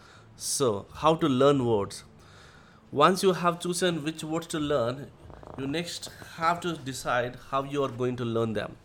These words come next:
So I do have s-, few ideas to share with you.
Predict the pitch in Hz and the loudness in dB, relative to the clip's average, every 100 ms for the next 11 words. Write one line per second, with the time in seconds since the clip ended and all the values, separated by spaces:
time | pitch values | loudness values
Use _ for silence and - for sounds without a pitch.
0 | - - - - - - - - - - | -20 -20 -20 -20 -20 -20 -20 -20 -10 -2
1 | 147 113 101 120 _ - - - - 131 | 2 2 0 -12 _ -20 -20 -20 -6 2
2 | 147 180 165 143 - - 180 180 135 139 | 6 6 6 2 -4 -2 2 4 4 4
3 | 139 143 131 - 151 151 127 120 - 135 | 4 2 0 0 2 2 2 -4 -4 -6
4 | 107 - | -6 -8